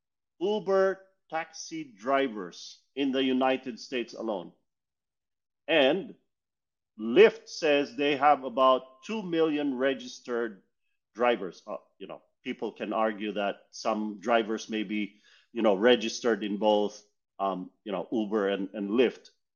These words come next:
But just the same, we are talking of, you know, job loss in the millions.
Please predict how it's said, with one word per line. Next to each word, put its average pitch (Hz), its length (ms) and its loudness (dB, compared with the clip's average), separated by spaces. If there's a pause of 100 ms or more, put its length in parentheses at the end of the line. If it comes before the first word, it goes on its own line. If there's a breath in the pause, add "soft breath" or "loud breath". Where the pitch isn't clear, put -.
(240)
But 104 160 -6
just 175 240 4
the 175 60 -12
same, 160 440 0 (640)
we 135 160 4
are 139 100 6
talking 165 640 2
of, 120 340 2 (840)
you 127 100 -4
know, 104 240 0 (400)
job 135 360 6
loss 117 500 0 (180)
in 143 200 0
the 123 100 0
millions. 123 680 -2